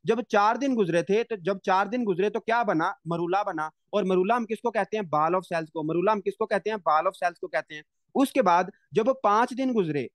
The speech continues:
जब पांच दिन गुजरे तो क्या बना? ब्लास्टोसिस्ट बना, ब्लास्टुला बना। blastula बना। और blastula को हम जरा, जरा जूम करते हैं तो blastula में क्या होगा, blastula में ये देखो जो साइडों पे सेल्स हैं ये वाले, इसको हम कहते हैं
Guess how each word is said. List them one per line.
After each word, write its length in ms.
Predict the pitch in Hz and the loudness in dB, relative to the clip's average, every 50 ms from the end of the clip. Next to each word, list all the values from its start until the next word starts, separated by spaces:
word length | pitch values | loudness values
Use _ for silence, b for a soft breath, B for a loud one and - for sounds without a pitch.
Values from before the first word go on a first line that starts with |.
| _ 170 | _ -4
जब 240 | 165 208 214 240 - - | -2 -2 -2 -2 0 0
पांच 280 | 196 196 220 233 233 | 2 2 2 0 -2
दिन 180 | 214 254 254 233 | -2 -4 -2 0
गुजरे 340 | 190 175 143 156 170 196 208 | 0 0 0 0 0 0 0
तो 120 | - - | -2 -2
क्या 220 | - 220 226 247 | 0 0 0 2
बना? 220 | 220 214 185 202 226 | 2 2 2 2 0
ब्लास्टोसिस्ट 840 | 196 196 175 175 165 170 175 - - 226 220 - 240 254 - - 214 | 0 0 0 0 0 0 -2 -4 -4 -4 -4 -4 -6 -8 -8 -6 -4
बना, 240 | 180 165 175 202 | -2 0 2 0
ब्लास्टुला 540 | 208 170 185 185 208 - - 233 240 277 269 | 2 2 2 2 2 0 -4 -4 0 0 0
बना। 260 | 262 170 147 131 110 - _ _ _ _ _ - | 2 0 -2 -4 -6 -10 _ _ _ _ _ 0
blastula 400 | 175 208 226 - - 226 214 202 | 0 0 0 0 0 2 2 2
बना। 240 | 170 160 139 123 110 - _ _ _ - | 2 2 0 -2 -4 -10 _ _ _ -2
और 120 | 233 233 | -2 0
blastula 640 | 175 151 180 190 220 226 - - 220 202 226 247 247 | 0 2 2 2 2 0 -2 -4 -2 0 0 0 0
को 80 | 262 254 | 0 -2
हम 140 | 233 208 | -2 0
जरा, 140 | 180 190 185 - 160 | 0 -2 -2 -2 -2
जरा 200 | 175 185 196 190 | -2 -2 -2 -2
जूम 300 | 160 147 170 190 214 220 | -2 -2 -2 -2 -2 -2
करते 280 | - 233 185 - - | -2 -6 -6 -6 -4
हैं 120 | 185 196 202 | -4 -4 -4
तो 100 | - 196 | -4 -2
blastula 500 | 151 165 170 190 196 - 208 196 220 214 | 0 2 2 2 0 -2 -2 -2 0 0
में 100 | 220 190 | 0 -2
क्या 140 | - 220 240 | 0 0 2
होगा, 360 | 233 214 160 135 147 - - - _ _ _ _ - 143 | 2 2 2 0 0 -2 -2 -6 _ _ _ _ -6 -2
blastula 480 | 175 185 214 214 - 220 208 208 208 214 | -2 -2 -2 -2 -4 -2 -2 0 0 0
में 100 | 220 214 | -2 -2
ये 160 | 196 214 196 | -2 -2 -2
देखो 280 | 185 165 - - 202 | -4 -4 -2 -2 -2
जो 100 | 185 214 | -2 -2
साइडों 380 | 196 - - 165 156 170 196 220 | -4 -4 -2 -2 -2 -2 -2 -4
पे 120 | 202 240 | -4 -4
सेल्स 300 | 226 - 175 160 156 147 | -4 -2 -2 -2 -2 -4
हैं 80 | 170 175 | -6 -6
ये 240 | 175 165 160 190 214 | -6 -4 -2 -2 0
वाले, 300 | 208 170 143 143 165 190 _ _ _ - 190 | 0 -2 -2 -4 -8 -14 _ _ _ -6 -6
इसको 200 | 190 - - 240 | -4 -2 -2 -2
हम 80 | 220 | 0
कहते 240 | - 214 196 - 220 | 0 0 0 0 -2
हैं 60 | 220 | -4